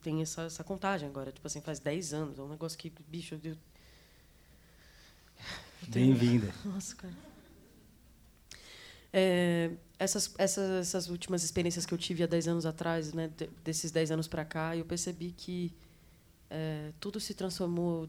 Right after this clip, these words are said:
Speaker 1: a partir do momento em que eu passei a me amar muito. E, e a ver as coisas de outra forma, e a ver a vida de outra forma, e ver as outras pessoas de outra forma. E a ver a, a minha,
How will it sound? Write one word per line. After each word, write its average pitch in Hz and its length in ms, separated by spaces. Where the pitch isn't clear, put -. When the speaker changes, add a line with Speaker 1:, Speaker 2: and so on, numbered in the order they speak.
Speaker 1:
a 170 60
partir 175 240
do 170 80
momento 170 280
em 175 40
que 175 80
eu 170 40
passei 170 300
a 165 60
me 175 120
amar 165 260
muito. 160 500
E, 156 540
e 170 100
a 170 60
ver 165 160
as 175 120
coisas 170 320
de 165 100
outra 160 180
forma, 160 380
e 156 100
a 156 40
ver 160 140
a 165 40
vida 165 340
de 151 80
outra 151 160
forma, 151 300
e 160 40
ver 165 80
as 165 140
outras 175 260
pessoas 170 540
de 147 80
outra 147 160
forma. 147 440
E 165 100
a 165 60
ver 175 280
a, 170 80
a - 20
minha, 165 640